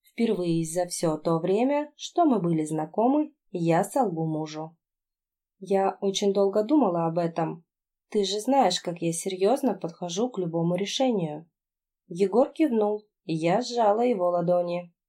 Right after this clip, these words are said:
«В общем, я хочу попробовать снова». «Снова?» «Да», заговорчески протянула я, ощущая, как под правым указательным пальцем,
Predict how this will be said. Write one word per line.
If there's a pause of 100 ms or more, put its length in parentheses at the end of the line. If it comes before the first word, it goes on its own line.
(420)
«В
общем, (500)
я
хочу
попробовать
снова». (540)
«Снова?» (600)
«Да», (380)
заговорчески
протянула
я,
ощущая,
как
под
правым
указательным
пальцем,